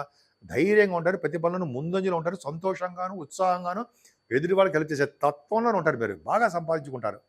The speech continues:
name and fame. అలాగే ద్వితీయంలో కేతు ఉన్నాడు. ద్వితీయంలో కేతువు పద్దెనిమిది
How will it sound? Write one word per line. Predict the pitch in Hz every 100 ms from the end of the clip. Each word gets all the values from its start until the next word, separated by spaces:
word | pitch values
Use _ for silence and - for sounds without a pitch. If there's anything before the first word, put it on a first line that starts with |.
| _ _
name | 117 151 165
and | 156 -
fame. | 92 76 _ _ _ -
అలాగే | 175 196 170
ద్వితీయంలో | 139 214 220 208 202 -
కేతు | 131 123
ఉన్నాడు. | 107 98 87 _ _ _ 131
ద్వితీయంలో | 139 220 202 185 -
కేతువు | 170 170 202 277 - _ -
పద్దెనిమిది | 135 135 170 180